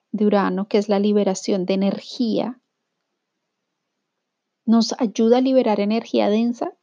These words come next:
porque nos ayuda a entrar en niveles superiores. Y para que esta inteligencia creativa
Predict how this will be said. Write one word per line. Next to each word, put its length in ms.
porque 240
nos 240
ayuda 680
a 140
entrar 640
en 100
niveles 320
superiores. 800
Y 180
para 300
que 160
esta 180
inteligencia 880
creativa 920